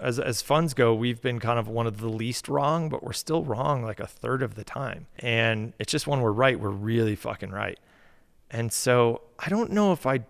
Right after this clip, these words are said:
dwell on any of those in particular. I don't think he'll mind me quoting this, but I had dinner with Bill Gurley, who I consider a friend and a mentor. And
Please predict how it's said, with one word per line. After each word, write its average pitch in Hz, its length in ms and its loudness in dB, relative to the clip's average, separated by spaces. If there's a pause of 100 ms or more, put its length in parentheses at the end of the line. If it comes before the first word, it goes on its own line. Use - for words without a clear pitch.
(260)
dwell 127 640 2
on 113 300 -6 (160)
any 120 240 0
of 104 160 -2
those 107 800 -2 (760)
in 113 160 -6
particular. 104 800 -4 (180)
I - 100 -8
don't 135 180 0
think 117 140 -2
he'll 104 120 0
mind 101 220 -2
me 98 60 -8
quoting 107 320 -6
this, 110 140 -10
but 123 240 -6
I 120 120 -4
had 131 200 -2
dinner 131 260 0
with 113 140 -2
Bill 110 160 0
Gurley, 101 400 -2
who 98 360 -8
I 107 100 -4
consider 110 380 -4
a 101 60 -2
friend 107 280 -4
and 101 120 -4
a 104 40 -8
mentor. - 640 -8 (160)
And 113 440 -4